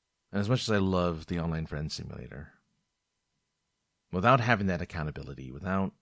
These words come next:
really having that, w-, with letting everything else kind of control me and not allowing myself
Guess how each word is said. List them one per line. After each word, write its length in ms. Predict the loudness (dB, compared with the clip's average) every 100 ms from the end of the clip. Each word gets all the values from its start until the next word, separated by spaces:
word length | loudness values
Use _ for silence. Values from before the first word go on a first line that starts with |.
| _
really 280 | -6 -6 -6
having 540 | -8 -10 -10 -10 -12
that, 300 | -14 -16 -16 -18 _ _ _ _ _ _ _ _ _ _ _ _ _ _ _ _ _ _ _ _ _ _ _ _ _ _ _ _ _ _ _ _ _ -20 -18
w-, 200 | -10 -6
with 180 | -2 2
letting 600 | 2 4 4 4 2 0 -4
everything 320 | -2 0 0
else 160 | -2
kind 160 | -4 -4
of 60 | -4
control 340 | -6 -6 -8
me 300 | -8 -8 -10 -14 _ _ _ _ _ _ _ _ _ _ _ -2
and 160 | 2
not 180 | 4 4
allowing 460 | 2 0 -2 -2 -4
myself 800 | -6 -6 -6 -8 -10 -14 -18